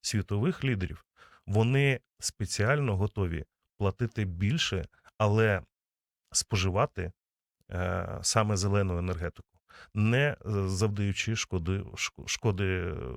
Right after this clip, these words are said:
довкіллю. Тому це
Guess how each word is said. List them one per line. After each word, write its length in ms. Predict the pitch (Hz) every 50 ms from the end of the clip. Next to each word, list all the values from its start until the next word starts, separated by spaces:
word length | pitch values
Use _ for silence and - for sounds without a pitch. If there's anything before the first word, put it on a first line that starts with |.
| - 62 69 -
довкіллю. 540 | 101 95 92 - - 92 80 78 - 95 - _ - - - - - _ _
Тому 480 | - - 110 113 135 135 139 135 127 - _ - - - - - - - - - - - - - _ _
це 240 | - - 208 196